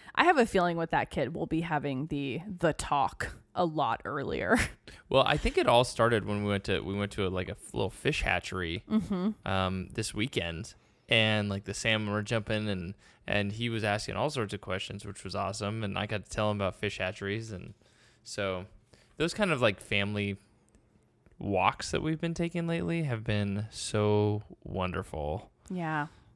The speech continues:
Speaker 2: Um, and we're trying to find places where there's not a lot of people around. And it's been one of the actually nice things
Speaker 1: Yeah.
Speaker 2: about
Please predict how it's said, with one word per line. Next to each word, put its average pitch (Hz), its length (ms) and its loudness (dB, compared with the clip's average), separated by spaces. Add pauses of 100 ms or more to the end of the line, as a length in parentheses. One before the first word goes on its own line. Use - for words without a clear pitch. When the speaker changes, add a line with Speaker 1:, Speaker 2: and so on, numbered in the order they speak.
Speaker 2:
Um, 92 520 0
and 113 180 -6
we're 113 80 0
trying - 340 -6
to 147 60 -2
find 123 280 -2
places 117 460 0
where 92 160 0
there's 95 240 -4
not 98 180 2
a 113 40 2
lot 107 200 4
of - 80 -6
people 147 380 2
around. 151 680 4
And 98 500 0
it's - 120 -6
been 135 280 0
one 110 180 2
of 104 80 0
the 104 160 0 (720)
actually 113 340 0
nice 95 320 -2
things 208 600 -4
Speaker 1:
Yeah. 160 240 -4 (160)
Speaker 2:
about 156 640 2